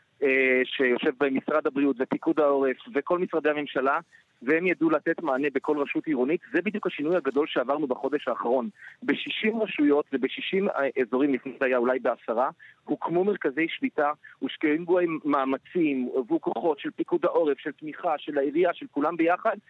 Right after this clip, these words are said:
אה, אנחנו חושבים שזה יכול לעזור. זאת אומרת,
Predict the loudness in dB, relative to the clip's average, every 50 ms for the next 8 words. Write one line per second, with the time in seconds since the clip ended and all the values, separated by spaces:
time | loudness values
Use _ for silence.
0 | -20 -20 -20 -20 _ _ 0 2 4 4 2 0 -2 _ -4 -2 -2 -4 -6 -8
1 | -8 -6 -4 -4 -4 -4 -4 -2 -2 -2 -2 -4 -6 -6 -2 -2 -2 -2 0 0
2 | 0 2 2 0 0 -4 -4 -2 -2 0 0 -2 -2 -4 -4 -2 -2